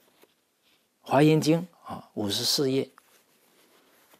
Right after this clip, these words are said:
华严经上有说了，啊，人生，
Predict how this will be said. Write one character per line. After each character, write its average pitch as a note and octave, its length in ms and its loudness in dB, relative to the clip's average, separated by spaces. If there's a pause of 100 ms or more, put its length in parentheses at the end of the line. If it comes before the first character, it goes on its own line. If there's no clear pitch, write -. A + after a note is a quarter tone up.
(2250)
华 D3+ 200 2
严 F#3 180 6
经 F3+ 160 2
上 E3+ 220 4
有 G#2 140 4
说 C#3 260 2
了， B2+ 160 0 (2000)
啊， - 200 -14 (1000)
人 C3+ 440 2 (1800)
生， F3 460 4